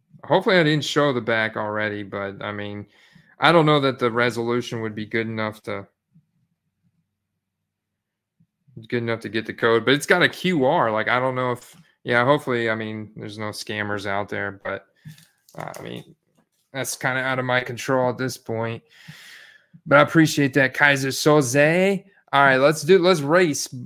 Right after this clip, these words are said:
Let's race. Let me pull this over here. Let's go here.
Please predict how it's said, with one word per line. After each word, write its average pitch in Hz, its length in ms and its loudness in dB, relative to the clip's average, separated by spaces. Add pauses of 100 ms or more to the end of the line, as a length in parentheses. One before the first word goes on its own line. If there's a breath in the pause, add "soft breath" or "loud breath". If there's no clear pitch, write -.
(100)
Let's 147 240 -6
race. 139 460 -8
Let 135 100 -4
me 160 140 -4
pull 170 220 -4
this 156 180 -4
over 151 240 0
here. 156 640 -6 (580 soft breath)
Let's 135 200 -16
go 143 240 -4
here. 135 580 -8